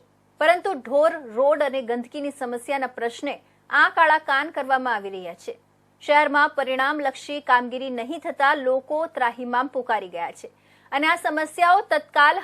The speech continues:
હલ કરવા માંગણી ઉઠી રહી છે. આ ત્રણેય સમસ્યાની જાણ પદાધિકારીઓ, અધિકારીઓ, સાંસદ, ધારાસભ્યો વગેરેને છે, છતાં તેઓ મૌન બેઠા છે. વિપક્ષ કોંગ્રેસ અને આપના સભ્યો પણ પ્રજાના પક્ષ,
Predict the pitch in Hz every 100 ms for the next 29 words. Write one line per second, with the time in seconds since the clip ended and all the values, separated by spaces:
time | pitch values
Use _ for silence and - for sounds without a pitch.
0 | - 277 330 294 277 285 277 247 254 269
1 | 226 214 262 202 190 196 240 - _ _
2 | _ _ _ - 302 - 330 415 453 359
3 | 370 359 339 359 285 294 302 320 277 254
4 | 269 262 262 262 269 311 294 240 240 254
5 | 240 254 294 311 - 233 247 269 285 247
6 | 233 233 233 - 220 262 294 220 220 220
7 | 220 302 277 - - _ _ _ _ 254
8 | 254 311 302 285 269 240 269 311 285 247
9 | 208 170 - - _ _ _ _ 233 262
10 | 330 330 359 349 294 285 285 330 330 285
11 | 277 269 277 - 269 277 - 233 226 302
12 | 302 269 269 294 _ _ _ 269 277 320
13 | 349 359 359 - 277 - -